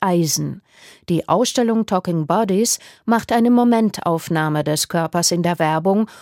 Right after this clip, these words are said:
und schaut mit kritischem Blick in die eigene Sammlung. In der Ausstellung wird angesichts der vielen Plakate bald einmal klar,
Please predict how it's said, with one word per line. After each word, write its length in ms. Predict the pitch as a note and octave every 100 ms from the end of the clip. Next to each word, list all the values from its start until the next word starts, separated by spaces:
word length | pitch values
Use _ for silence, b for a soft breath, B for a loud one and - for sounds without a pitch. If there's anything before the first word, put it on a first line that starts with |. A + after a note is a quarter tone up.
| B
und 260 | - G#3+ G3
schaut 400 | - F#3+ C4 -
mit 220 | B3 -
kritischem 540 | - A3+ A#3+ A3+ A#3
Blick 240 | G#3 E3 -
in 100 | F3
die 160 | G3+
eigene 400 | F3 D#3+ E3 F#3+
Sammlung. 600 | G#3 F3+ E3+ D#3+ C#3 C3 - b b b -
In 120 | F3+
der 220 | C#3+ -
Ausstellung 640 | D3+ G3 - G#3+ A#3 B3
wird 240 | G#3+ F3 -
angesichts 680 | E3 G3 G#3+ A3+ - - -
der 140 | D3+
vielen 380 | - E3+ G#3 G#3+
Plakate 600 | - D3+ D3+ D3+ G3+ A3
bald 300 | D#3+ E3 G3+
einmal 320 | F#3 E3 C#3+
klar, 440 | - D#3 D3+ E3